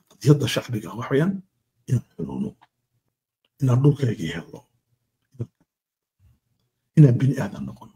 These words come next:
Weliba waxaad og tahay, meeshani meel caadi ah maaha. Waxaa ku yaalla saddex arrimood. Lambar one waxaa ku yaalla Al-Masjid Al-Aqsa Al-Mubaarak. Masaajidkii weynaa ee Al-Aqsa Al-Mubaarak ee nebiga samada laga geeyey.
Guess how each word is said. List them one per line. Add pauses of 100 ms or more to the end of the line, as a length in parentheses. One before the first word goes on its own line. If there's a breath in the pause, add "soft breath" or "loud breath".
Weliba
waxaad
og
tahay, (960)
meeshani
meel
caadi
ah
maaha. (1080)
Waxaa
ku
yaalla
saddex
arrimood. (1200)
Lambar
one
waxaa
ku
yaalla
Al-Masjid
Al-Aqsa
Al-Mubaarak. (920)
Masaajidkii
weynaa
ee
Al-Aqsa
Al-Mubaarak (480)
ee
nebiga
samada
laga
geeyey.